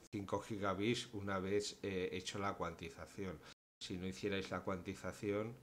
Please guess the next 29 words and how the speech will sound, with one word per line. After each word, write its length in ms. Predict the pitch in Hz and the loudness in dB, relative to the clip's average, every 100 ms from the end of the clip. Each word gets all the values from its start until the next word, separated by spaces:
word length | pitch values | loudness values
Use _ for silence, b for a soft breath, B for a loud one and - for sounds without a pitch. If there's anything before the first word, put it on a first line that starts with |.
| - - | -16 -8
el, 400 | 87 85 82 87 | -4 -4 -6 -6
el 140 | 90 101 | -6 -4
modelo, 520 | 90 87 90 101 101 | -4 -4 -2 -2 -2
o 400 | - - - - | -6 -10 -12 -4
sea, 220 | 107 92 | 0 2
per-, 200 | 101 95 | 2 0
pensar 460 | - 95 98 107 101 | 0 0 4 2 4
que 80 | |
aquí 220 | 110 - 101 | 2 2 -2
estamos 380 | - 107 104 | 2 2 2
reduciendo 840 | 95 101 101 98 113 107 107 113 117 | 2 2 2 0 -2 0 4 4 4
el 180 | 87 92 | 0 -4
tamaño 840 | - 92 95 98 98 104 101 101 95 B - _ _ | -2 -2 2 0 0 0 2 0 -2 B -18 _ _
del 360 | 101 101 98 92 | -2 2 2 4
dato, 760 | 104 110 - 117 131 - - | 4 4 2 2 2 -2 -8
eh, 840 | - 110 104 98 92 87 82 82 - - _ _ _ _ _ - | -4 0 0 0 -2 -2 -4 -6 -10 -20 _ _ _ _ _ -8
o 120 | 95 | -6
sea, 480 | - 107 95 87 82 - - _ _ | -4 -2 0 0 -2 -12 -20 _ _
de 120 | 101 - | -8 -6
cuatro 760 | - 101 107 123 123 143 151 - _ _ _ | 2 4 4 2 0 0 -2 -12 _ _ _
a, 320 | - 101 104 - | -10 -8 -8 -4
a, 340 | 90 92 90 85 - - _ - | -2 0 0 -2 -12 -20 _ -4
a 80 | 104 | -2
un 180 | 107 | 0
doce 280 | 101 107 110 | 2 2 2
coma 240 | 98 95 90 | 0 0 0
cinco 340 | 110 98 85 | -2 -4 -2
por 160 | 87 80 | -2 -6
ciento. 560 | - 87 80 - 73 | -4 -4 -4 -8 -10